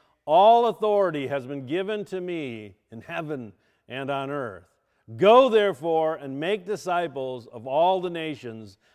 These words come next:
baptizing them in the name of the Father and the Son and the Holy Spirit, teaching them to observe all that I have commanded you. And lo, I am with you always, even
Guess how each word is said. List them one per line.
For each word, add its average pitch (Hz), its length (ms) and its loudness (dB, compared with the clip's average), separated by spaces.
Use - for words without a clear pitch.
baptizing 196 840 2
them 151 340 -6
in 123 80 -12
the 127 80 -12
name 160 260 -10
of 160 60 -10
the 147 80 -10
Father 208 720 -4
and 135 180 -8
the 135 100 -6
Son 196 600 -4
and 135 160 -10
the 139 80 -6
Holy 175 400 -2
Spirit, 147 560 -8
teaching 226 540 -8
them 113 360 -10
to 175 120 -4
observe 143 640 -4
all 196 440 2
that 196 140 0
I 185 160 0
have 170 180 -6
commanded 156 520 -10
you. 156 340 -8
And 131 300 -10
lo, 139 500 -2
I 156 240 -6
am 170 200 -10
with 160 180 -10
you 165 160 -4
always, 117 640 -6
even 175 580 -4